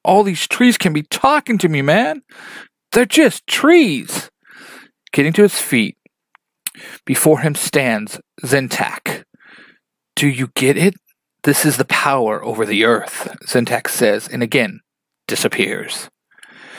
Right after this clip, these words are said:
Now before Zack stands a stone statue of the Chimera. Zack walks over and puts his hand on the statue, and it comes to life. "You are the one, Zack.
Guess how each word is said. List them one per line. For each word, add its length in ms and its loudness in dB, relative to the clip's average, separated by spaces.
Now 240 0
before 300 -2
Zack 320 -2
stands 440 -2
a 100 -10
stone 320 0
statue 580 -4
of 260 -6
the 120 0
Chimera. 800 -4
Zack 280 -2
walks 260 -2
over 220 0
and 80 -4
puts 180 -6
his 140 0
hand 460 -4
on 140 -4
the 80 -2
statue, 540 -4
and 140 -8
it 80 -4
comes 260 -6
to 120 -2
life. 520 -2
"You 280 6
are 420 2
the 160 2
one, 360 0
Zack. 540 -4